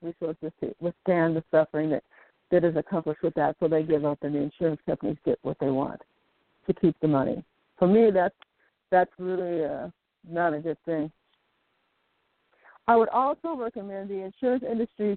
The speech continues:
reevaluate making the decisions of injured or disabled surveillance targets. And so, in other words, it's talking about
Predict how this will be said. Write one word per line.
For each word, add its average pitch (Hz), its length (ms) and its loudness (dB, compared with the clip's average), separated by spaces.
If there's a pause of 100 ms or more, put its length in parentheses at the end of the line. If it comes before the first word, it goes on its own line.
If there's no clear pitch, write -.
reevaluate 208 960 2
making 190 360 -4
the 180 100 -4
decisions 190 560 0 (420)
of 180 280 2 (100)
injured 185 540 0
or 175 140 2
disabled 165 680 -2 (320)
surveillance 165 460 2
targets. 170 320 2
And 226 140 4
so, 240 120 4
in 233 100 0
other 294 180 2
words, 220 200 -2
it's 208 140 -10
talking 202 320 -8
about 190 240 -6